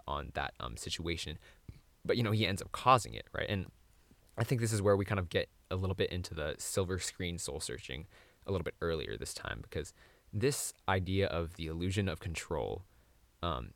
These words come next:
and trusting your master and, like, just, like, kind of trusting and going with the things that are not according to your plan, it's, like, been so resonant to me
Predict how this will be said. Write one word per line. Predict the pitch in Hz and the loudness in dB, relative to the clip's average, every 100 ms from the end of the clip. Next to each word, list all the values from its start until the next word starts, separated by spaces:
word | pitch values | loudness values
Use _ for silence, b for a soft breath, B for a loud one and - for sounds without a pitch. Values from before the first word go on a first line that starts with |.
| - | -10
and | 90 | -4
trusting | - - 110 123 | -2 -2 0 0
your | 101 | 0
master | 87 80 87 - 57 53 | 0 -2 -4 -4 -4 -4
and, | - 80 | -4 -6
like, | 82 - _ _ - _ _ - | -8 -12 _ _ -20 _ _ -10
just, | 95 98 | -6 0
like, | 98 | 0
kind | - | 0
of | 85 - - | -2 -4 -12
trusting | - 107 - 104 101 - | -2 -2 0 -2 -2 -2
and | 87 82 b _ | -6 -6 b _
going | - 92 98 | 0 2 4
with | 92 | 2
the | 95 | -2
things | 92 90 90 | -4 -4 -2
that | - | -4
are | 87 | -4
not | 87 85 - _ _ _ | -2 -2 -2 _ _ _
according | - - 98 95 92 | -20 -4 0 2 2
to | 87 | -2
your | |
plan, | - 80 82 | -2 -4 -4
it's, | - | -2
like, | 98 - | -4 -2
been | 113 | -4
so | 110 - 110 95 | 0 4 4 2
resonant | - 90 98 - | -4 -2 -2 -4
to | - | -8
me | 82 90 | -4 -4